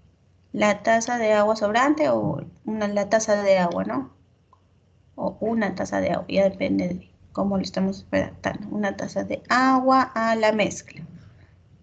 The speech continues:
¿Sí? Ya, ta, ta, ta, ta. ¿Sí? Entonces, en ese caso, como yo de forma general he colocado, este, que yo voy a necesitar ocho tazas de agua,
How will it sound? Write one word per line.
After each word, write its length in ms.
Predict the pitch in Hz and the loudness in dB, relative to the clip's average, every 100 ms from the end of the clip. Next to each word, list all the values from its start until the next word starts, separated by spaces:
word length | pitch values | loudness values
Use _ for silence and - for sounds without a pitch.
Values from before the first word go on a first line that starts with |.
| _ - _ _ - - - | _ -20 _ _ -20 -16 -10
¿Sí? 100 | 1077 1077 - - - | -8 -8 -12 -14 -10
Ya, 100 | - - | -10 -6
ta, 180 | 185 | -6
ta, 100 | 185 | -6
ta, 80 | - | -12
ta. 240 | - - - - - - | -14 -16 -16 -18 -18 -12
¿Sí? 320 | - 302 - - - | 2 2 2 -8 -4
Entonces, 380 | - 233 240 240 - | -2 0 0 -2 -2
en 180 | 247 | 2
ese 360 | 285 339 330 320 | 2 2 -2 -2
caso, 480 | 262 254 254 240 247 | 0 0 -2 -10 -8
como 320 | 214 214 208 | -6 -4 -6
yo 500 | 202 277 247 - - _ _ _ - _ _ - | 0 2 2 -2 -12 _ _ _ -20 _ _ -8
de 280 | 196 220 214 | -4 -4 -6
forma 440 | - 262 285 285 - | 0 2 4 2 0
general 840 | - 214 202 196 208 214 185 - - - - - - | -6 -6 -4 -2 0 0 -4 -10 -16 -16 -16 -14 0
he 180 | 254 277 | 2 2
colocado, 840 | 262 247 220 - 240 226 220 220 220 - - - | 0 -2 -6 -4 0 2 2 -2 -8 -20 -20 -16
este, 380 | 202 202 196 190 | -14 -10 -12 -10
que 120 | 190 | -6
yo 120 | 240 | 0
voy 200 | 262 269 | 2 2
a 60 | 240 | 0
necesitar 760 | 226 202 - 190 214 214 - | -6 -10 -12 -2 -2 -2 -6
ocho 380 | - 262 262 269 | -2 -2 -2 -4
tazas 340 | 254 247 254 254 | -4 -6 -8 -4
de 140 | 247 | 0
agua, 600 | 247 240 240 277 392 - | 0 0 0 0 -2 -8